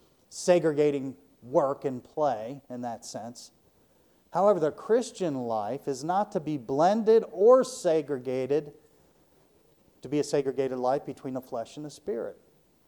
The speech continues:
For one, it can't be done. The flesh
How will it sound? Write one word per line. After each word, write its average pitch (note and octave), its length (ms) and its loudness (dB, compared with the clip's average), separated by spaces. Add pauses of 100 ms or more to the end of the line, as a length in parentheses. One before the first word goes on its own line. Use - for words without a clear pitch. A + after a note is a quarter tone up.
(460)
For C3 100 -4
one, C#3+ 320 -2
it B2+ 140 -10 (140)
can't E3+ 300 -12
be A2 180 -16
done. C#3 380 -12 (1120)
The A#2+ 100 -8
flesh E3 500 0